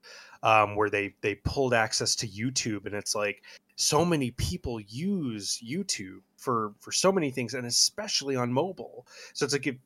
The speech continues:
you know, that's a perfect example of a really widely used app that all of a sudden wasn't available on the Windows Phone, and Microsoft would just be super evasive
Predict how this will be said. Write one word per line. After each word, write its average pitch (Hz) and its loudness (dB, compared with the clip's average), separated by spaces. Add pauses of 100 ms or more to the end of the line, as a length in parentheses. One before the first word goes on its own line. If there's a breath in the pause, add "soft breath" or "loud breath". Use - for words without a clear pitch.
(180)
you 143 -4
know, 110 2
that's 135 4
a 131 4
perfect 170 2
example 127 0
of 107 -4
a 107 -4
really 131 -4
widely 117 -4
used 120 -4
app 120 -4
that 101 -6 (420 loud breath)
all 131 0
of 127 2
a 120 2
sudden 117 2
wasn't 127 2
available 107 0 (440)
on 117 4
the 120 0
Windows 113 0
Phone, 143 6
and 104 -6 (800)
Microsoft 135 0
would 110 -10
just - -8
be 104 -14
super 104 2 (680)
evasive 110 0